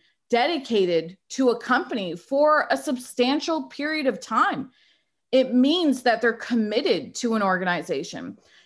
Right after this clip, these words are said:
You look at some people today and they are not vibing with the company. They just up and go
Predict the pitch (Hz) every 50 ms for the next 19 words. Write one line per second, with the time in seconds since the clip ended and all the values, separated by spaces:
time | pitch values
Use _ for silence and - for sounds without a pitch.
0 | _ _ 214 269 311 311 339 339 339 330 262 - - 302 277 269 277 302 302 -
1 | 302 - 277 - - 247 208 190 185 175 175 190 196 - _ - 214 226 220 220
2 | 220 214 214 220 208 185 190 - 175 226 240 240 254 262 208 226 226 233 233 226
3 | 196 190 208 214 220 233 233 254 247 240 233 233 233 208 202 - 226 226 247 262
4 | 285 302 311 320 330 302 _ _ _ - - - _ _ - 202 196 180 208 196
5 | 202 - - _ - 247 254 277 285 277 262 - 202 165 - - -